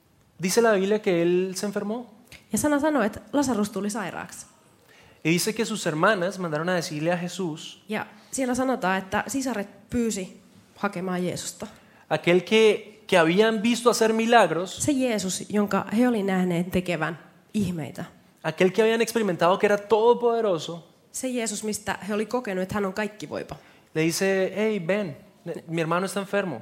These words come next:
Speaker 2: Ne kutsuuko häntä ja sanoo, että, "Hei, meidän veli on sairaana."
Speaker 1: ¿Saben qué hizo Jesús?
Speaker 2: Ja tiedättekö te, mitä Jeesus teki?
Speaker 1: Estaba ocupado.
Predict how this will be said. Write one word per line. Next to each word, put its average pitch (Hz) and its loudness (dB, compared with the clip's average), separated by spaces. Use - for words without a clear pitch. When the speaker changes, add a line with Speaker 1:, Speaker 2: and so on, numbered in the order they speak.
Speaker 2:
Ne 202 -6
kutsuuko 202 -6
häntä 180 -6
ja 165 -6
sanoo, 190 -4
että, 180 -6
"Hei, - -6
meidän 190 -2
veli 190 -6
on 170 -8
sairaana." 165 -8
Speaker 1:
¿Saben 220 2
qué - -14
hizo 233 0
Jesús? 226 -4
Speaker 2:
Ja 233 -12
tiedättekö 339 -4
te, 262 -6
mitä 254 2
Jeesus 247 2
teki? - -14
Speaker 1:
Estaba 160 -4
ocupado. 180 -2